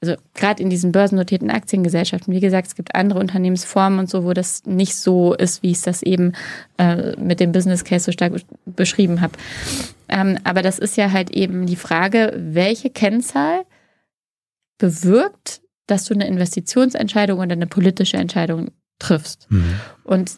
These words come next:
Speaker 1: da ist es erstmal gut, die zu kennen. Ja, und es ist gut zu kennen, aha, meine Entscheidung hat auf die Finanzkennzahl diesen Impact und auf die ökologisch-soziale Kennzahl diesen Impact.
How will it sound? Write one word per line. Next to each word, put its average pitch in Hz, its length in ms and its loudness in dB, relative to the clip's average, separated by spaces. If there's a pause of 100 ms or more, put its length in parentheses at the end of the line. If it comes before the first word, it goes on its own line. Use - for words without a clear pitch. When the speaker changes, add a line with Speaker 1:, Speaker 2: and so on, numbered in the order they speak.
Speaker 1:
da 190 200 2
ist 233 160 2
es 220 120 0
erstmal 196 380 0
gut, 214 460 -2
die 220 100 -2
zu - 140 -2
kennen. 151 440 -2 (380)
Ja, 190 100 0
und 185 80 -2
es 185 140 -4
ist - 100 -10
gut 220 200 0
zu - 140 -4
kennen, 214 440 0
aha, 208 480 0 (400)
meine 208 260 0
Entscheidung 196 460 0
hat 180 160 0
auf - 80 -4
die 175 120 -4
Finanzkennzahl 226 920 2
diesen 226 340 0
Impact 233 500 0
und 180 220 -2
auf 180 180 -2
die 180 280 0
ökologisch-soziale 180 920 0
Kennzahl 170 380 -2
diesen 156 280 -2
Impact. 156 500 -8